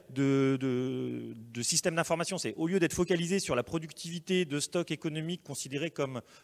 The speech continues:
enfin de stock de ressources, et, et, et d'ailleurs c'est un lapsus, uniquement du point de vue, euh, étroit de la productivité, comment on élargit, euh, la description, euh, du système sur la base des indicateurs qu'on vient de présenter. Et ça, ça peut permettre aussi d'alimenter des débats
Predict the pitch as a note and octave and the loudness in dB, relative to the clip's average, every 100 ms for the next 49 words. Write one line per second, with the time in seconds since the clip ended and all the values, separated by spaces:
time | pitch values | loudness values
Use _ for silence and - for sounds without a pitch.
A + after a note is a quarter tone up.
0 | _ A2+ G#2 - D#3+ C#3 B2+ E3+ - D#3 | _ -4 -2 -2 0 2 4 2 0 -4
1 | - A2 G2+ G#2+ A2 A2+ G2+ G2+ B2 A2+ | -6 -8 -6 -6 -6 -8 -8 -6 -4 -6
2 | A2 A2 A#2+ - C#3+ - - - _ G3 | -6 -4 -4 -6 -8 -10 -16 -20 _ 0
3 | F#3+ G#3 E3+ F#3+ F3 F3 E3+ D#3+ F3 D3 | 0 2 2 2 2 2 0 4 8 10
4 | C3+ D#3+ D#3+ - D#3+ D#3+ B2+ A#2 A2 G#2 | 10 6 0 4 6 6 6 6 6 2
5 | - D3+ C#3+ - C#3+ C#3 G3+ G#3+ - - | 0 -2 -2 -10 -10 -2 0 0 -6 0
6 | F3 E3+ G3+ F3+ E3+ D#3 D3+ F3+ F3 - | 2 4 4 4 4 4 2 -2 -4 -10
7 | - A2 G#2+ D3 E3+ - F#3 - - F#3 | -10 -2 2 4 2 0 -2 -2 0 0
8 | F3+ C3+ A#2 D3+ - E3 - G3+ G#3 A2+ | 2 2 2 0 -2 0 4 4 4 0
9 | - - - - D3 C#3+ E3+ C#3+ B2 C3+ | -6 -16 -10 0 4 4 4 2 0 0
10 | C3+ C#3 D#3 - C3 B2 B2+ A2+ C#3+ C3+ | 2 4 4 0 -2 0 2 2 2 0
11 | C3 F3 G#3+ - - - C3 B2+ G3+ - | 4 4 4 -2 -20 -4 0 4 6 6
12 | D3 D#3+ E3+ D#3 G3 - E3+ - - F#3 | 4 6 6 6 4 2 0 0 0 4
13 | D3 C#3+ D3 F3 C#3+ C3+ C#3 F3 | 4 6 2 2 4 4 6 6